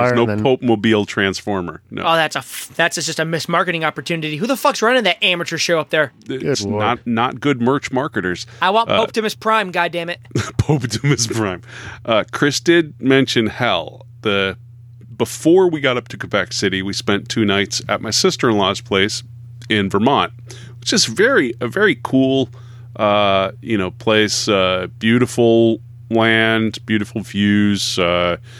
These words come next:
Speaker 2: you know, we watch deer out the windows. They have chickens. It's really gorgeous, but no air conditioning. Um, and this was during,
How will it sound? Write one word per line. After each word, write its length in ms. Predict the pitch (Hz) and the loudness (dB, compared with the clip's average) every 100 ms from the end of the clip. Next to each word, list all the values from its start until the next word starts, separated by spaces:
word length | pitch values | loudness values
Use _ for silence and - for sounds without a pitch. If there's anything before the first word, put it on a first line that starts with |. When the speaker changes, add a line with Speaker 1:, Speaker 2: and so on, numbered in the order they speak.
| - - - | -20 -20 -6
Speaker 2:
you 140 | 98 87 | 0 0
know, 100 | 87 | 0
we 100 | 95 | 0
watch 360 | 95 101 - | 0 0 -2
deer 340 | 101 101 98 104 | 0 2 4 2
out 180 | 98 107 | 2 0
the 80 | |
windows. 720 | 98 98 98 98 95 98 95 | 0 2 4 4 4 2 2
They 100 | 90 | 0
have 140 | 92 90 | -2 -4
chickens. 520 | - 98 98 95 92 | -6 -4 -4 -4 -6
It's 180 | 101 - | -10 -8
really 220 | 156 120 | -4 -4
gorgeous, 560 | 92 98 98 98 92 - - - - - - - - | 0 0 0 0 -4 -6 -14 -20 -20 -20 -20 -20 -4
but 160 | 120 | -2
no 220 | 139 143 131 | 4 4 4
air 180 | 120 | 2
conditioning. 680 | 104 101 90 85 82 78 - - - - 104 | 0 -2 -2 -4 -6 -10 -14 -20 -20 -10 -4
Um, 460 | 98 95 90 90 - | -2 -2 -6 -10 -4
and 120 | 107 | 2
this 160 | 127 - | 2 4
was 160 | 131 - | 2 2
during, 600 | - 110 107 110 110 | 0 2 4 2 2